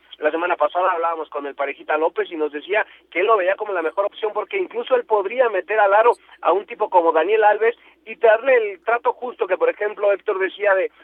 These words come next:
un jugador nada más y no está por encima de los demás. Tuca es la opción, eh, que suena en este momento, no es que esté cercana, pero la verdad es la que más gusta. Vamos a ver si es que mantienen a Lilini,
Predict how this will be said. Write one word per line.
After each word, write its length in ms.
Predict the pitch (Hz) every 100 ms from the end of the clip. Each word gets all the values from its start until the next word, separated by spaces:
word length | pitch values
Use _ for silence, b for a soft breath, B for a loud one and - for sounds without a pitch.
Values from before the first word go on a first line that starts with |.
| b
un 140 | 180
jugador 440 | 185 214 175 170 185
nada 240 | 196 175
más 220 | 170 196 -
y 80 | 180
no 300 | 180 185 202
está 260 | 196 - 190
por 180 | 180
encima 360 | 165 156 185 170
de 100 | 156
los 160 | 147 147
demás. 260 | 156 185 - b b _
Tuca 300 | 269 - 247
es 80 | 233
la 100 | 214
opción, 340 | 202 - 220 160 -
eh, 160 | 160 -
que 80 | 165
suena 300 | 196 202 185
en 100 | 175
este 220 | 175 175
momento, 480 | 165 175 196 254 - b _
no 280 | 147 196 220
es 140 | 214
que 100 | -
esté 200 | 165 180
cercana, 440 | 170 160 165 180 180
pero 160 | 160
la 100 | 151
verdad 220 | 147 151 170
es 80 |
la 140 | 175 160
que 120 | 160
más 220 | 151 170
gusta. 360 | 165 185 - 208 b b
Vamos 360 | _ 170 208 196
a 80 | 170
ver 180 | 185 226
si 160 | 170
es 120 | 170
que 100 | -
mantienen 440 | 160 151 160 160 156
a 60 |
Lilini, 440 | 151 151 165 180